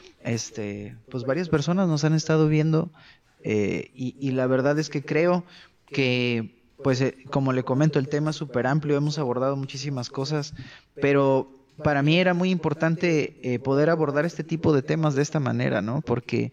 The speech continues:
mucha rumorología, muchas, este, fake news,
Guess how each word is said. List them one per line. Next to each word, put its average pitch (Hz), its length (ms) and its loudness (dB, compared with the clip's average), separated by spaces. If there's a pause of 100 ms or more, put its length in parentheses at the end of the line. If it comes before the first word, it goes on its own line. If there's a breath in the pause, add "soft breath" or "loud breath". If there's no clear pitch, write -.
(260 loud breath)
mucha 160 380 4
rumorología, 139 840 0 (320 loud breath)
muchas, 143 640 0
este, 110 680 0
fake 151 380 -2
news, 131 400 -6